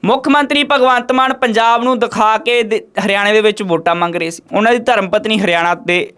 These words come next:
ਨਾਲ ਸੰਬੰਧਿਤ ਨੇ, ਭੇਵਾ ਤੋਂ ਆਉਂਦੇ ਨੇ। ਇਹ ਸਭ ਕਾਸੇ ਦੇ ਵਿੱਚ ਜੇਕਰ ਤੁਸੀਂ ਆਪਣਾ ਉਮੀਦਵਾਰ ਨਹੀਂ ਸਾਂਭ ਸਕਦੇ, ਫਿਰ ਚੀਜ਼ਾਂ ਸਹੀ ਰਾਹ 'ਤੇ ਨਹੀਂ।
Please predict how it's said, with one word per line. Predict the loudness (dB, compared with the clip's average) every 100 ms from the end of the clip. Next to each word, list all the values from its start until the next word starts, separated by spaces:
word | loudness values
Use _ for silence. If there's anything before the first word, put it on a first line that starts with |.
| -16
ਨਾਲ | -4 0 0 0
ਸੰਬੰਧਿਤ | -2 -4 -2
ਨੇ, | -2
ਭੇਵਾ | -2 0 2 2
ਤੋਂ | 0
ਆਉਂਦੇ | 0 0
ਨੇ। | -2 -6 -14 -20 -20 -20 _ _ _ _ _ -4
ਇਹ | -2
ਸਭ | 0 0 0
ਕਾਸੇ | 0 0 2 2
ਦੇ | 2
ਵਿੱਚ | 2 2 2 0
ਜੇਕਰ | 0 0 0 0
ਤੁਸੀਂ | 0 0 0
ਆਪਣਾ | 0 0 2 2
ਉਮੀਦਵਾਰ | 2 2 2 2 2
ਨਹੀਂ | 0 -2
ਸਾਂਭ | 0 0 2
ਸਕਦੇ, | -2 -2 -2 0 2 2 0 -4 -6
ਫਿਰ | -2 0 -2
ਚੀਜ਼ਾਂ | -6 -8 -8 -2 0 2
ਸਹੀ | 0 -4 -2 0
ਰਾਹ | 2 0
'ਤੇ | -2 -4
ਨਹੀਂ। | -4